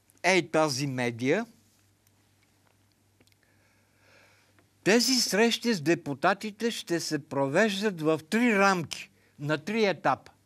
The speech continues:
Това е била първата, в събота, в Истанбул.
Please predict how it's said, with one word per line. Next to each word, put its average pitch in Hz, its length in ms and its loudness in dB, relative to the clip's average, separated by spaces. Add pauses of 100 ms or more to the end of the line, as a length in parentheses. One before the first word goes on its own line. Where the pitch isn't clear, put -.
(440)
Това 135 280 -2
е 170 60 -4
била 160 260 -2
първата, 160 580 0
в - 80 -12
събота, 143 500 -4 (220)
в - 80 -10
Истанбул. 147 600 -2